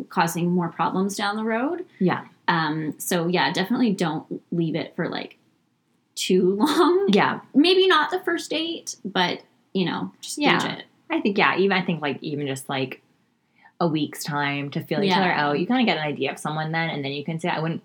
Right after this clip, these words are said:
Speaker 2: I wouldn't wait, like, months.
Speaker 1: Of
Speaker 2: Like, you
Speaker 1: course,
Speaker 2: know,
Speaker 1: yeah. <laughs>
Speaker 2: uh, but that's just them and me. Obviously, if you're not out and you don't trust them knowing, then,
Speaker 1: Yeah.
Speaker 2: you know, that's your prerogative. Um,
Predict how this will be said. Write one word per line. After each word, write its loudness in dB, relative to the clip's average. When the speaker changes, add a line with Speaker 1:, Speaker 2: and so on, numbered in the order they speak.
Speaker 2:
I -4
wouldn't -2
wait, -6
like, -12
months. -10
Speaker 1:
Of 0
Speaker 2:
Like, 6
you 6
Speaker 1:
course, 2
Speaker 2:
know, 4
Speaker 1:
yeah. 2
<laughs> 4
Speaker 2:
uh, 6
but 4
that's 4
just 0
them -2
and -6
me. -4
Obviously, -2
if -4
you're -2
not -2
out -4
and -6
you -2
don't -4
trust -6
them -6
knowing, -2
then, 0
Speaker 1:
Yeah. -2
Speaker 2:
you -4
know, -4
that's -2
your -4
prerogative. -2
Um, -2